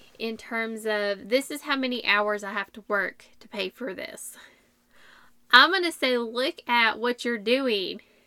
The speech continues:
This is how many hours I would be paid, and this is how much I would be paid for the hours I worked on this."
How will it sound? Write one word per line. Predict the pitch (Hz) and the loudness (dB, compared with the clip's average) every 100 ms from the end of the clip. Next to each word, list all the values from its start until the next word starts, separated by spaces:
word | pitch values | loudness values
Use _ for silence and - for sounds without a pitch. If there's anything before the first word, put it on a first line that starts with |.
| _ - - - - | _ -20 -20 -18 -2
This | 320 403 | -2 -2
is | 349 - | -8 -2
how | 302 | -2
many | 285 269 - | -2 -4 -6
hours | 214 226 254 294 330 339 - - _ _ _ _ _ _ _ - | -4 0 0 -2 -2 -4 -6 -16 _ _ _ _ _ _ _ 4
I | 269 | 6
would | 294 247 | 6 0
be | 269 | -2
paid, | - - 254 262 302 | -4 -2 2 2 0
and | 277 254 | -2 -4
this | 254 277 | -6 -6
is | 277 | -4
how | 302 | -2
much | 269 262 | -2 -2
I | 247 | -4
would | 240 | -4
be | 214 220 | -6 -10
paid | - 254 247 | -2 -2 -2
for | 240 | -4
the | 226 220 | -2 0
hours | 214 214 208 | 2 0 -4
I | 202 | -6
worked | 196 190 - | -6 -8 -8
on | 185 185 | -12 -10
this." | 185 180 - - | -14 -14 -14 -16